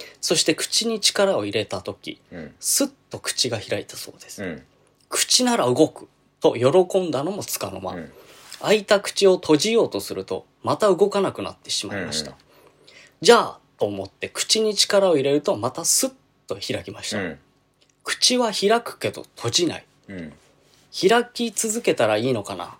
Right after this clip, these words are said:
Speaker 1: と、妹は行けるところまで口を開けることにしました。
Speaker 2: うん。
Speaker 1: どんどん口を開けて、顎が外れそうになるほど開けました。
Speaker 2: うん。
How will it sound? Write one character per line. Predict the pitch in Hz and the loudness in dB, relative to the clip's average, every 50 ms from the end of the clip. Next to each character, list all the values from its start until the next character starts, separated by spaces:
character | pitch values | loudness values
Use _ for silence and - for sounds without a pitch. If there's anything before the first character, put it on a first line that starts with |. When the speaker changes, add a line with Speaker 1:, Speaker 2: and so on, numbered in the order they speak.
| _ _ _ _ _ _ _ _ | _ _ _ _ _ _ _ _
Speaker 1:
と、 | 113 98 - - _ _ _ _ _ - - _ _ _ _ _ _ | -4 -4 -4 -6 _ _ _ _ _ -20 -20 _ _ _ _ _ _
妹 | 135 143 160 180 180 - 165 | 2 4 4 4 4 4 4
は | 139 104 | 4 4
行 | 113 117 117 | 2 0 0
け | - 214 202 | 0 2 2
る | 214 202 | 2 2
と | 220 208 | 2 2
こ | - 208 | 4 4
ろ | 202 196 | 4 6
ま | 175 151 147 | 4 4 2
で | 185 190 | 2 0
口 | - - - - - - 190 | -4 -4 -2 -2 2 4 4
を | 185 180 | 4 4
開 | 170 160 160 | 2 2 2
け | - 151 | 2 2
る | 147 | 2
こ | 143 135 | 2 -2
と | 127 127 | -4 -4
に | 101 95 | -8 -8
し | 101 - - | -10 -10 -10
ま | - - | -10 -10
し | - 101 | -10 -10
た。 | 92 | -10
Speaker 2:
う | 80 | -10
ん。 | 73 71 _ _ _ _ _ _ _ _ _ _ _ _ _ _ _ _ _ | -12 -14 _ _ _ _ _ _ _ _ _ _ _ _ _ _ _ _ _
Speaker 1:
ど | 151 202 233 233 | 6 6 6 6
ん | 226 | 4
ど | 190 175 160 | 2 2 0
ん | 139 113 | 0 -2
口 | - - - - 160 147 | -4 -4 0 4 6 6
を | 143 143 | 6 6
開 | 135 | 4
け | - 139 123 | 2 -2 -2
て、 | - 123 113 - - - | 0 -2 -2 -2 -6 -4
顎 | 117 131 147 - 226 214 | -4 -4 -2 -2 -2 2
が | 185 143 | 2 2
外 | - - 131 131 147 160 | 2 2 0 0 4 6
れ | 170 165 | 6 6
そ | 165 185 170 | 6 2 2
う | 170 | 2
に | 165 | 0
な | 170 165 | 0 0
る | 151 131 | 0 0
ほ | 110 127 | -2 -2
ど | 127 156 117 | -2 -2 -4
開 | - | -4
け | - 101 | -8 -12
ま | 82 78 - | -10 -6 -6
し | - - | -6 -6
た。 | - - | -6 -8
Speaker 2:
う | 90 | -8
ん。 | 90 85 80 71 | -8 -8 -8 -10